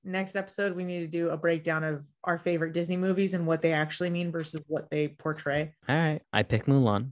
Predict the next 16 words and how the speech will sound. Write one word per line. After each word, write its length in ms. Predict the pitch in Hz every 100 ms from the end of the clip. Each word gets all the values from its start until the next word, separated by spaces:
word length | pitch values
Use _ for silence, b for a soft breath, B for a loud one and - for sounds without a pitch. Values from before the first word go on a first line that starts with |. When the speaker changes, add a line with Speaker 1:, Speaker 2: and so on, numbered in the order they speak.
| -
Speaker 2:
Um, 160 | 104 101 -
Speaker 1:
No, 100 | 247
you 340 | 214 262 427 554
do, 120 | 453
like, 140 | 277 214
multiple 500 | 214 262 226 208 185
movies. 240 | 175 170
Like, 120 | 208
I 140 | 190 269
have 180 | 294
Speaker 2:
<laughs> 20 | 196
I 20 |
Speaker 1:
movies 300 | 220 226 214
Speaker 2:
know. 120 | 180 -
Speaker 1:
lined 300 | - 175 160 175
up, 280 | 165 156